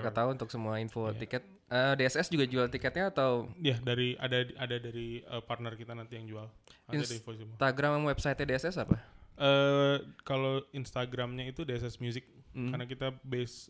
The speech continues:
Speaker 2: sekarang perusahaannya lebih memang menyebutnya di musiknya itu.
Speaker 1: Hmm.
Speaker 2: Jadi music company kan, ada sound system, ada label and everything.
Speaker 1: Hmm.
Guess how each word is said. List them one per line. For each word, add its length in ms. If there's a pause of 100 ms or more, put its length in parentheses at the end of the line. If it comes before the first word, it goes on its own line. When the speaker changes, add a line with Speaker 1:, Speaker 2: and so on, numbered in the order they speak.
(140)
Speaker 2:
sekarang 280
perusahaannya 540
lebih 240 (400)
memang 300
menyebutnya 340
di 140
musiknya 420
itu. 220 (160)
Speaker 1:
Hmm. 340
Speaker 2:
Jadi 140
music 320
company 400
kan, 160
ada 80
sound 240
system, 320
ada 100
label 300
and 160
everything. 320 (260)
Speaker 1:
Hmm. 300